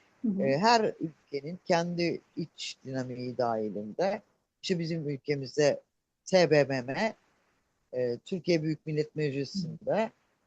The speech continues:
Speaker 2: milletvekilleri tarafından, e, oluşturulan yasalar, yönetmelikler, tüzükler vesaire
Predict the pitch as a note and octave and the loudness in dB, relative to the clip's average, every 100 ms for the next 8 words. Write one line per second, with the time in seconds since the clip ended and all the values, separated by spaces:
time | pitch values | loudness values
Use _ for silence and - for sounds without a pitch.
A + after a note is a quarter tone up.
0 | _ E3+ F3+ A3+ G3+ F3+ D#3+ C3+ B2 B2 | _ 0 2 2 0 -2 -2 -4 -2 0
1 | B2 - - D3+ C3 A#2 - G2+ G2 C3 | -2 -4 -6 -2 -2 -2 -10 -14 -2 2
2 | G#3 G#3+ - _ _ _ - C3 C3+ E3 | 2 0 -14 _ _ _ -6 -2 0 0
3 | E3+ D3+ - C#3+ B2+ B2 D#3 G3+ F#3+ D3+ | -2 -6 -12 -12 -6 0 0 0 -4 -2
4 | C#3+ - A#2+ B2 D#3+ D#3 C#3 C#3 - A#2+ | -2 -2 -2 0 0 0 0 -2 -6 -12
5 | A2 - B2 D3+ F#3 F3 - - D#3 B2+ | -12 -8 0 2 0 -2 -14 -10 -10 -10
6 | - G2+ G#2 E3+ G#3 D#3+ C#3 - G#2+ F#2+ | -12 -6 0 2 0 -2 -6 -6 -6 -2
7 | A2 | -4